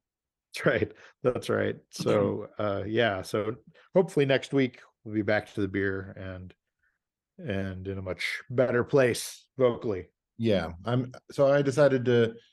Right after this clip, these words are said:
Speaker 2: skip the beer as well, just to be in solidarity with Bruce in his time of need or
Speaker 1: Thank you.
Speaker 2: something.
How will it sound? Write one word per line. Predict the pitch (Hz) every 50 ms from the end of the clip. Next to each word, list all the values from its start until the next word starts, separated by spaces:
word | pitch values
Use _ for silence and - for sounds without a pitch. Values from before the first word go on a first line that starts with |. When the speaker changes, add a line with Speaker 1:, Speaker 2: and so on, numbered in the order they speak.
| _ _
Speaker 2:
skip | _ - - - 156 156 151
the | 151 135
beer | 120 131 127 123 120 120
as | 113 110
well, | 110 104 95 95 95 92 95 95
just | 95 98 95 98 - - - _ _ _ _
to | - 110 92 87 85 78 - _ _ _ _ _ _ _ _ _
be | - 104 98 98 98 95 95
in | 95 92 90 90 87 90 - -
solidarity | - - 120 110 104 104 104 95 104 101 98 98 95 92 92 90 90 90 87
with | 85 87 87 82 _
Bruce | 82 90 85 82 82 82 82 - - - - - - - - _ _ _
in | 90 92 85
his | 85 82 85 80 80 80 78 78 76 - - - _ _ _ _ _ _ _ _ _ _ _ _ _ _ _ _ _ _ _ _
time | - 113 104 98 95 95
of | 92 87 87
need | 95 95 92 87 85 85 82 82 80 80 - _ _ _ _ _ _ _ _ -
or | - 104
Speaker 1:
Thank | 98 87 - -
you. | 82 85
Speaker 2:
something. | - - 76 -